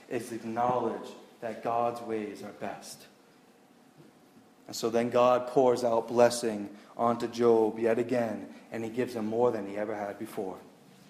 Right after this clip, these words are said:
How are you going to respond when suffering comes upon you? When your stuff gets taken from you, when your family gets taken from you, when your health gets taken from you?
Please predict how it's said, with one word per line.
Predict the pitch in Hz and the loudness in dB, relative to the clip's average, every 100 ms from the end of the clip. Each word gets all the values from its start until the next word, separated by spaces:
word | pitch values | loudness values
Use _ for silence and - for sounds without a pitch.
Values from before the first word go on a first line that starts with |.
| - - - - - - - - - - | -20 -20 -20 -20 -20 -20 -20 -20 -18 4
How | 156 170 | 6 6
are | |
you | 165 165 | 6 2
going | 143 147 139 | 2 2 2
to | 139 | -2
respond | 123 - 143 110 95 - - - - - - - 131 | -6 -2 0 0 -2 -10 -16 -20 -20 -20 -20 -14 -6
when | 113 | -6
suffering | 107 - 143 - 120 98 95 - - - - | -2 2 2 2 -6 -6 -10 -14 -20 -20 -10
comes | - 117 110 | -4 -4 -4
upon | 120 131 123 104 | -4 0 2 0
you? | 98 90 - - - - - - - - - - - - | -4 -10 -16 -20 -20 -20 -20 -20 -20 -20 -20 -20 -20 -14
When | 123 117 | -8 -4
your | 117 | -4
stuff | - - 143 143 - | 0 6 6 6 0
gets | 127 - - - - - - - | -4 -6 -14 -16 -20 -20 -20 -10
taken | - 135 135 - | -2 -2 -2 -4
from | - 98 90 | -6 -6 -8
you, | - - - - | -14 -20 -20 -20
when | 110 | -14
your | 104 | -14
family | - 127 139 127 117 | -4 0 2 0 -2
gets | 123 - | -6 -8
taken | - 143 139 120 | -2 0 0 -2
from | 110 113 104 | -4 -6 -6
you, | 101 95 - - - - | -6 -10 -14 -20 -20 0
when | 131 123 | 4 6
your | 117 | 6
health | 151 147 147 147 - | 8 10 10 6 -2
gets | 131 - | -2 -2
taken | - 147 139 127 113 | 4 4 6 2 0
from | - 110 107 | 0 0 0
you? | 101 | -4